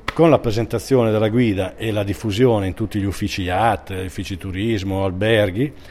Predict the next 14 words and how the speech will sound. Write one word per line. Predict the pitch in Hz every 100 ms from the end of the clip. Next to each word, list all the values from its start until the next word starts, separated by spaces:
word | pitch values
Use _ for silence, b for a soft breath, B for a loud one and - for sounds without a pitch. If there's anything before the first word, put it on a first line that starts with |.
| B B -
poi | 143 160
parte | 143 123 139 110
anche | 107 123 98
la | 101 98 - -
attività | - 90 104 104 123 101
di | 92
promozione | 98 101 104 - 127 113 98
e |
di | 98
comunicazione | 98 107 120 135 135 127 143 127
sui | - 87
social, | - 101 110 - 151 123
sui | 90 92
blog, | 85 85 90 110 95 104 131